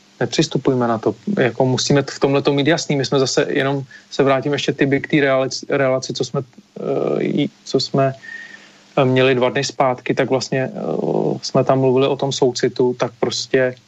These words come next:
já uznávám utrpení nějaký bytosti nebo některých bytostí, jak se trápí a tak,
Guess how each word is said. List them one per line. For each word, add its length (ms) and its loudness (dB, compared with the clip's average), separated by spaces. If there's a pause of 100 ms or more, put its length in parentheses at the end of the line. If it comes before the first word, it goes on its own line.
(680)
já 100 2
uznávám 540 0
utrpení 400 -2
nějaký 340 -2
bytosti 540 0
nebo 180 0
některých 460 0
bytostí, 520 0
jak 200 0
se 120 -8
trápí 400 0
a 80 -2
tak, 180 -6